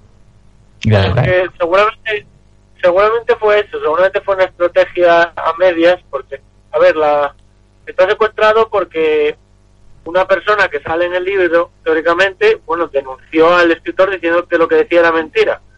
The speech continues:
Speaker 3: Entonces, mientras se demuestra si es mentira o si no, o si lo tiene que quitar del libro,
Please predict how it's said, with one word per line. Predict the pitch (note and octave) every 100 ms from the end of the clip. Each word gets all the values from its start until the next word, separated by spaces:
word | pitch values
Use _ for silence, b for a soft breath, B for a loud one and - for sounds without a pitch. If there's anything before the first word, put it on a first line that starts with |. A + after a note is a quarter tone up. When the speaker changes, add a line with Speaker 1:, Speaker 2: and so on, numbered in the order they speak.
| _
Speaker 3:
Entonces, | - C#3+ E3+
mientras | E3+ D#3+ D#3 D3+ _ -
se | D3
demuestra | C#3+ E3 E3 F#3 F3
si | E3+ E3 D3
es | _ _ _ _ _ C#3+
mentira | D3 F#3+ G#3 F3+
o |
si | D#3+ D#3
no, | G#3
o | F3
si | D3
lo | C#3
tiene | D3+ D#3
que | D3+
quitar | D#3 - _ _ - - D#3+ D#3
del | D#3
libro, | F#3 G3 E3+ E3 D3+